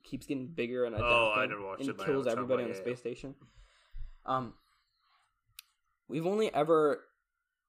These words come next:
Speaker 1: ah, I forget what the word is, but we've only ever seen things that are, like,
Speaker 2: From our imagination.
Speaker 1: imagination. Like, we've only seen, uh, organisms that require, like, organic gases,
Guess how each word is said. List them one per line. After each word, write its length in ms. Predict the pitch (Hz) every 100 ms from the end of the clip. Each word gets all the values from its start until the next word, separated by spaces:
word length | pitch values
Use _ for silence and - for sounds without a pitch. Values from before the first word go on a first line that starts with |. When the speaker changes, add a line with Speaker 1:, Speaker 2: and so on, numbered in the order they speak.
| _ - _ _
Speaker 1:
ah, 220 | - - -
I 40 | -
forget 300 | 170 185 185
what 120 | 185
the 80 | 131
word 400 | 120 127 123 117
is, 300 | 98 - -
but 100 | 135
we've 180 | 135
only 280 | 135 165 202
ever 220 | 151 139
seen 440 | 135 - 151 151 151
things 540 | - 135 139 139 135 -
that 140 | - 107
are, 120 | -
like, 300 | - - - _ - - - - _ _ _ _ - - - _ _
Speaker 2:
From 180 | - 127
our 240 | 113 110 104
imagination. 460 | 98 101 98 - 117
Speaker 1:
imagination. 500 | 151 139 131 117 123
Like, 120 | 135 160
we've 140 | 165
only 180 | 208 175
seen, 420 | - 170 165 160 - - _ _ - _ -
uh, 240 | 113 104 -
organisms 560 | 143 151 156 147 135
that 120 | 127 113
require, 720 | 123 - 131 131 127 127 120 -
like, 180 | 107 - _ _ _ _ _ _ -
organic 420 | 135 131 131 123
gases, 600 | 123 117 - 165 170